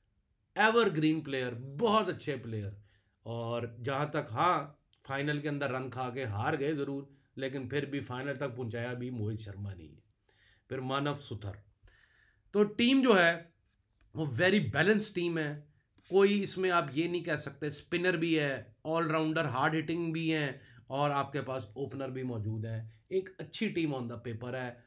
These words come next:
अब देखने को क्या मिल सकता है। पहला मैच जो है बड़ी खूबसूरती से मुंबई इंडियंस से ये लोग जीते, उस मैच के ऊपर अगर हम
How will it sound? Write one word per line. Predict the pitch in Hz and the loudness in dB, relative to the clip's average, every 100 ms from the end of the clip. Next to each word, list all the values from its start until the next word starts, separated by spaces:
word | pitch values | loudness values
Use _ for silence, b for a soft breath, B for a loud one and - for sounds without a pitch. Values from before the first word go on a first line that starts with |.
| - | -10
अब | 180 113 | -8 -2
देखने | 160 185 208 214 | 0 2 0 0
को | 208 | -2
क्या | 160 - 196 | -4 2 2
मिल | 175 131 | 4 0
सकता | 107 113 - 120 | -4 -8 -8 -6
है। | 117 117 104 B B - | -6 -6 -10 B B -2
पहला | 208 226 208 | 2 6 6
मैच | 147 139 | 4 0
जो | 131 135 | 0 0
है | 117 110 | 0 -2
बड़ी | 113 196 | 0 0
खूबसूरती | - 185 151 185 190 - 202 | 0 -4 -6 -4 -4 -4 -6
से | - | -2
मुंबई | 160 151 165 190 226 | -2 -2 -2 2 2
इंडियंस | 196 156 147 143 | 4 2 0 0
से | 143 | -2
ये | 127 | -2
लोग | 117 120 101 | -2 -4 -4
जीते, | 107 101 139 143 135 B B B | -6 -2 -2 -2 -6 B B B
उस | 233 233 185 | -2 -2 0
मैच | 160 147 147 | 0 0 0
के | 170 | -4
ऊपर | 156 156 156 | -4 -2 -2
अगर | 143 135 | 0 0
हम | 131 135 | -2 -6